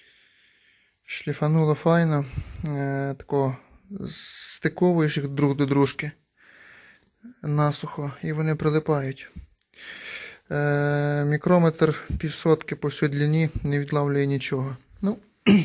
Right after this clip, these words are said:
понравилось. Е, спеціально для цього блока, бо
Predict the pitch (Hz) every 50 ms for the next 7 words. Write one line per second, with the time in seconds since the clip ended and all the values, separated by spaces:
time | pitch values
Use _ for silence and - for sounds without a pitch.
0 | - - - _ _ _ _ - 165 165 156 143 135 127 123 135 147 - - _
1 | _ _ _ _ - - - - - - - - - - - - _ _ - -
2 | - 147 151 151 151 151 139 - - - - - - - - - 180 180 - 196
3 | 196 190 190 185 180 165 170 180 170 - 185 185 180 180 165 180 190 202 190 196
4 | - 160 156 151 160 160 160